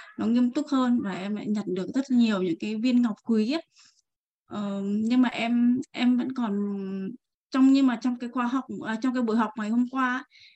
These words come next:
em thấy cô, cô có nói nhiều về cái, cái, cái đặt ý và cái, cái, cái,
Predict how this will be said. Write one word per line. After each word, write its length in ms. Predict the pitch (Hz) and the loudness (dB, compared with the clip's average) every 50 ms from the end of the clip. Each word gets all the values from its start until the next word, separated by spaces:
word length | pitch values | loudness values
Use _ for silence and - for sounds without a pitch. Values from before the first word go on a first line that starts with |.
| _ | _
em 240 | - - 247 254 262 | -8 -2 -2 0 0
thấy 140 | 247 226 233 233 | 0 -2 -4 -4
cô, 460 | 233 269 254 247 247 247 247 247 240 - | -4 -4 -4 -2 -2 -4 -4 -6 -6 -6
cô 180 | - 269 262 247 | -4 -4 -4 -2
có 80 | 247 240 | -2 -2
nói 200 | 226 214 214 226 | 0 0 2 4
nhiều 300 | 262 269 262 240 226 196 | 6 6 6 4 2 0
về 280 | 180 208 202 185 165 160 - | -2 -4 -4 -4 -4 -6 -8
cái, 320 | - 180 185 196 220 240 - _ - | -8 -8 -6 -6 -6 -8 -10 _ -6
cái, 180 | 233 220 220 - _ | -6 -6 -6 -6 _
cái 140 | - 240 233 | -6 -4 -4
đặt 240 | 233 - 240 240 233 | -2 -2 -2 -2 -2
ý 400 | - 208 233 220 247 285 339 381 - _ | -2 0 2 4 4 2 2 0 -4 _
và 340 | 254 233 214 202 190 180 175 | -2 -2 0 0 0 -2 -4
cái, 400 | - 185 175 185 196 214 240 262 262 _ _ _ _ _ _ _ _ _ _ _ _ _ | -6 -6 -6 -6 -4 -4 -4 -6 -6 _ _ _ _ _ _ _ _ _ _ _ _ _
cái, 140 | - 190 190 - | -8 -8 -6 -4
cái, 240 | - 226 220 220 | -2 -2 0 2